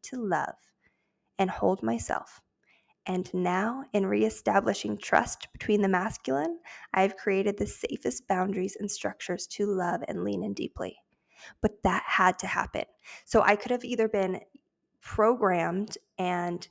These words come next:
characterized by my childhood, or as an adult,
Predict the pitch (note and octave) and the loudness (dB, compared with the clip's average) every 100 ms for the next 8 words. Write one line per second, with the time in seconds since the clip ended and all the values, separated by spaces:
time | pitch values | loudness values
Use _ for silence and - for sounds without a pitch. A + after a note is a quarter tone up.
0 | _ - A3 B3+ - G3 F3 F3 G3+ - | _ -4 0 0 0 2 2 2 -2 -4
1 | - F3+ F#3 G#3 - - - - C4+ C#4+ | 2 4 4 2 0 -2 -2 -4 -4 -10
2 | _ - - - G3+ G3+ G#3+ C4 - G#3 | _ -20 -20 2 8 10 8 4 2 4
3 | G#3+ D4+ C4+ F#3 G3 | 4 0 0 0 -2